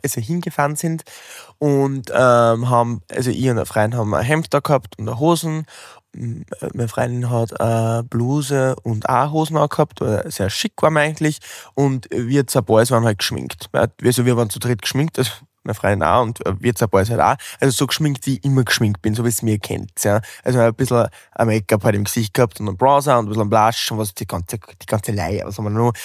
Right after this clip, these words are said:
Eine Wimperntusche, ein bisschen, ein bisschen, aber, aber jetzt so wie immer, so wie es mich kennt, zu meiner, so wie ich immer hergerichtet bin einfach.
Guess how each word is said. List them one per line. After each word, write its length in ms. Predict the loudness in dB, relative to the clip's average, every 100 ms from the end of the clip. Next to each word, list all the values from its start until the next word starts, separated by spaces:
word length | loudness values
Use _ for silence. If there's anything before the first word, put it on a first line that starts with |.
| -6
Eine 160 | 0 2
Wimperntusche, 720 | 2 2 -2 2 0 0 -2
ein 20 |
bisschen, 360 | -2 -2 -4 -4
ein 60 |
bisschen, 300 | -4 -4 -2
aber, 240 | 2 2 0 _
aber 120 | 0
jetzt 300 | 0 -2 -4
so 180 | 0 0
wie 80 | 0
immer, 320 | 0 2 0
so 100 | 0
wie 60 |
es 120 | -2 -2
mich 100 | -2
kennt, 260 | -2 -2
zu 100 | -2
meiner, 160 | -2 0 -2
so 160 | -2 0
wie 100 | 0
ich 80 | 0
immer 200 | 0 2
hergerichtet 460 | 0 -4 -6 -8
bin 120 | -8
einfach. 360 | -8 -6 -10 -12